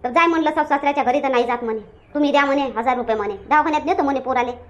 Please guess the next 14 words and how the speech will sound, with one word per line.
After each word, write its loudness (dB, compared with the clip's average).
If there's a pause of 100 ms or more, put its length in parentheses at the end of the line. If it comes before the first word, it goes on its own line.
(380)
काय 4
इज्जत 2
राहीन 6
हो 2
समोताबाई 2
तुमची, -2
तुमच्या 0
घराण्याची 0
काय 4
इज्जत? -2
हा, 4
ते -8
पुरे 4
धुळीले 4